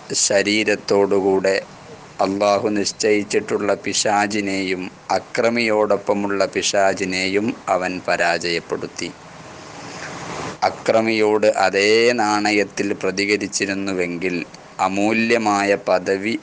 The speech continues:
അവന് നഷ്ടപ്പെടുമായിരുന്നു. അതവന് വലിയ പരാജയമാകുമായിരുന്നു. മാത്രമല്ല, പിശാചിൻ്റെ പ്രഖ്യാപിത ലക്ഷ്യമാണല്ലോ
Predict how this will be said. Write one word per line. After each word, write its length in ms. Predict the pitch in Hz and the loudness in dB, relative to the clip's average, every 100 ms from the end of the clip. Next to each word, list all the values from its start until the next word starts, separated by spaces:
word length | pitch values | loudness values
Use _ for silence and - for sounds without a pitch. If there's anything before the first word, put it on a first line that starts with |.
| 107 | -2
അവന് 340 | 87 92 92 | -2 -2 -4
നഷ്ടപ്പെടുമായിരുന്നു. 1200 | 87 - - - 92 92 87 87 104 87 87 87 - - - - - - - - - - - | -4 -6 -6 -4 -4 -4 -2 -2 -2 -4 -6 -8 -10 -16 -16 -16 -18 -18 -18 -16 -16 -14 -2
അതവന് 500 | 101 101 104 95 95 | 2 4 4 4 2
വലിയ 500 | 95 87 95 95 95 90 | -2 -2 0 2 2 2
പരാജയമാകുമായിരുന്നു. 1500 | 92 92 98 107 107 110 104 92 90 90 87 85 85 82 78 - - - - - - - - - - - 95 | 2 2 4 2 2 0 0 -2 -2 -2 -2 -4 -6 -8 -10 -12 -20 -20 -20 -20 -20 -18 -18 -16 -16 -8 0
മാത്രമല്ല, 680 | 98 95 - 98 95 87 92 98 - - - - - | 0 0 -2 0 0 2 2 2 0 -10 -20 -20 -8
പിശാചിൻ്റെ 960 | 110 95 113 107 107 104 101 101 98 - - | -4 0 2 4 2 0 0 2 2 0 -4
പ്രഖ്യാപിത 720 | 95 - 110 107 107 104 104 | -4 -2 0 2 2 0 0
ലക്ഷ്യമാണല്ലോ 1080 | 101 95 - 117 104 98 95 95 95 90 | 0 -2 0 0 0 0 -2 0 0 0